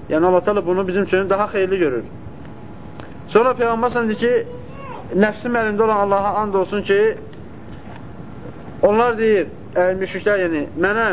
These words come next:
Məkkəni, yəni Allahın o müqəddəs yerlərini uzatmaq üçün nə təklif desələr, mən onu qəbul edəcəm.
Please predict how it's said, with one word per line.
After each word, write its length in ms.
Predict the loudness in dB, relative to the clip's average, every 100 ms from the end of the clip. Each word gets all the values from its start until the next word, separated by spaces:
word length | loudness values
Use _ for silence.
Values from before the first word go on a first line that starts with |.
| 0
Məkkəni, 460 | -4 -2 -2 2
yəni 160 | 2 2
Allahın 540 | 4 4 4 2 -2 -4 -14 -16 -16 -14 2
o 100 | 4 4 2
müqəddəs 460 | 0 0 0 0
yerlərini 320 | 0 2 0 -2
uzatmaq 460 | 0 0 0 0 0
üçün 180 | 0 -2 -6 -14 -6 0
nə 140 | 0
təklif 380 | -2 -2 -2 0
desələr, 320 | 0 2 2 2
mən 140 | 0
onu 80 | 2
qəbul 280 | 2 2 2
edəcəm. 320 | 2 0 -2